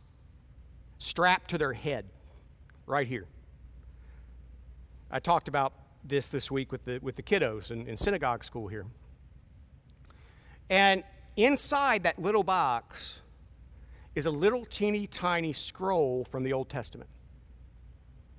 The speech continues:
Now, why do they wear that? They wear that to constantly remind themselves that the Lord God commanded them to keep his word before them day and night.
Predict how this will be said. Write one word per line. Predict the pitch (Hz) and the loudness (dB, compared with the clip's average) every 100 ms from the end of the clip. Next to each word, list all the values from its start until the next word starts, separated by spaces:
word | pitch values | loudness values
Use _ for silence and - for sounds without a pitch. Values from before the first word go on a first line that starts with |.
| - - - - - - - - | -20 -20 -20 -20 -20 -20 -20 -6
Now, | 170 180 185 - | 4 6 4 0
why | 175 226 | 0 2
do | 240 | 4
they | 208 190 | 2 2
wear | 202 233 | 4 4
that? | 180 143 | 4 2
They | 165 170 | 2 0
wear | 160 226 240 | 2 4 4
that | 202 165 - | 4 2 0
to | 160 | -8
constantly | - 202 220 - 214 202 | -4 0 0 0 -2 -2
remind | 175 165 165 190 208 | 0 2 2 2 0
themselves | 180 147 165 160 156 151 | 0 -2 2 4 2 0
that | 143 | -4
the | |
Lord | 143 165 190 151 | 0 2 2 2
God | 175 175 170 | 2 2 0
commanded | 160 156 175 190 175 | -6 -2 -2 -2 -4
them | 165 151 | -4 -4
to | 139 | -6
keep | 131 - 202 - | -10 -8 -8 -8
his | 165 | -8
word | 143 170 160 | -2 -2 -2
before | 151 - 170 160 | -6 -8 -2 0
them | 147 139 | 0 -2
day | 135 135 | -2 -2
and | 127 | -2
night. | 120 98 | -4 -6